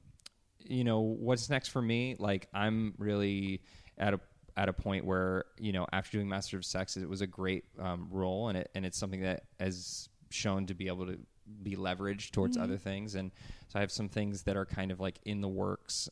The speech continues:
Speaker 1: Um, I just flew to New York last week to read for this indie film,
Speaker 2: Cool.
Speaker 1: um, that hopefully gets made next year. So that would be really fun. Um, but, uh, you know, pilot season is coming up, and there's gonna be a lot of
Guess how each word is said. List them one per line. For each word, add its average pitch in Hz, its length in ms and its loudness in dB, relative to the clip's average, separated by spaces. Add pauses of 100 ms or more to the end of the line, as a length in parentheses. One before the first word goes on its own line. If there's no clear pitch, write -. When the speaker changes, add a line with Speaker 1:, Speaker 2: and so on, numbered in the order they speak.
Speaker 1:
Um, 92 340 0
I 92 200 -2
just - 200 -6
flew 104 140 -2
to 92 80 -6
New 92 140 -2
York 90 240 -4
last 90 180 -6
week 92 140 -6
to - 100 -8
read 90 160 -4
for - 100 -18
this 92 180 -4
indie 92 260 -4
film, 90 420 -6 (400)
Speaker 2:
Cool. 262 120 -4
Speaker 1:
um, 87 480 -2
that 87 420 -4
hopefully 92 420 -6
gets 92 220 -6
made 90 280 -2
next - 280 -6
year. 95 180 -4
So - 140 -6
that 92 60 -2
would 92 120 -4
be 95 80 -6
really 95 240 -6
fun. 92 480 -6 (480)
Um, 101 480 2 (160)
but, 98 380 -2
uh, 98 500 0 (320)
you 107 100 -4
know, 98 120 -2
pilot 95 340 -4
season 101 260 -6
is 98 80 -4
coming 101 280 -6
up, 104 260 -4
and 92 480 -6
there's 95 180 -6
gonna 92 140 -6
be 92 100 -6
a 92 80 -4
lot 92 240 -2
of 90 120 -6